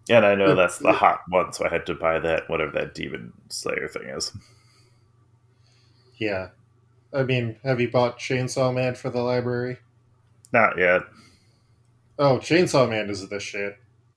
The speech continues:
Speaker 1: The new ones that we're adding, we're adding that one, we're adding that Spy, X Spy,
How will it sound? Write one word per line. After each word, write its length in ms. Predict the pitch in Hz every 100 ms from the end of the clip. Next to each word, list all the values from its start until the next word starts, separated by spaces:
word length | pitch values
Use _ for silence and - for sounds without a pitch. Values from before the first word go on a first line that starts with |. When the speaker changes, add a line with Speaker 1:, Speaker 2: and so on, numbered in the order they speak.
| _ _ _
Speaker 1:
The 100 | 123
new 200 | 123 131
ones 240 | 143 139 123
that 100 | 127
we're 120 | 120
adding, 520 | 113 117 113 113 113 107
we're 200 | 110 98
adding 440 | 107 107 98 101
that 280 | 101 101 90
one, 200 | 98 101
we're 100 | 87
adding 240 | 98 95
that 180 | 87 73
Spy, 720 | - - 90 92 90 90 87 - - _ _ _ _ _ _ _ _ _ _ _ _ _ _ _ -
X 260 | 87 -
Spy, 640 | - - 85 85 85 82